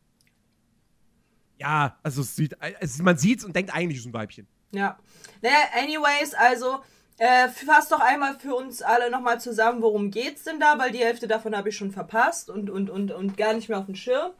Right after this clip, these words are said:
Speaker 2: weil es so unfassbar, unfassbar langweilig war.
Speaker 1: Ja, also ich ver-, ich versuch's. Also, Taran und der Zauberkessel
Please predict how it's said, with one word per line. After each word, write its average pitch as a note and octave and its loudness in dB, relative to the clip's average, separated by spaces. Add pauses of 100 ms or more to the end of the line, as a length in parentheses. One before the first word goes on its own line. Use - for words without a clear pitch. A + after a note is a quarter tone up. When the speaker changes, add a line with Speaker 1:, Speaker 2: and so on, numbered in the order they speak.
(380)
Speaker 2:
weil A#3+ 4 (160)
es - -8
so A#3 0
unfassbar, A3 -2 (380)
unfassbar C#4 2
langweilig A3 2
war. G3+ -2 (1160)
Speaker 1:
Ja, D#3+ -4 (200)
also F#3 -4
ich B3+ -8
ver-, - 2
ich - -6
versuch's. B2+ 0
Also, D3+ 0
Taran B3+ 2
und G#3 -6
der E3+ -4
Zauberkessel C4+ -4